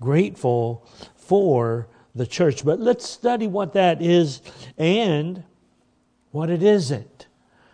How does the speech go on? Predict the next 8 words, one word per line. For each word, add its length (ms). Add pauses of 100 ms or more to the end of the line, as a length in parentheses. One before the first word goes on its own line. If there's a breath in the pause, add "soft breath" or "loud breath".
(140 soft breath)
What 180
it 140
isn't. 520 (240 loud breath)
I 380 (220 loud breath)
want 420 (300 soft breath)
to 320 (240 soft breath)
bring 340
you, 420